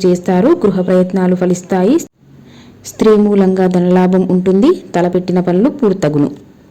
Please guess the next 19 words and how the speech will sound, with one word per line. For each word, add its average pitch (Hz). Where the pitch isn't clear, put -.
సెప్టెంబర్ 202
నెలలో 190
మాత్రం 190
అంత 180
అనుకూలంగా 180
ఉన్నది. 180
ఆనందంగా 180
గడిపెదరు. 175
వస్త్రములు, 185
ఆభరణములు 180
కొంటారు. 180
ఖర్చులు 196
ఎక్కువవుతాయి. 185
మీరు 185
మొదలుపెట్టిన 180
పనులు 180
ఫలించును. 185
వ్యాపారం 180
గూర్చి 185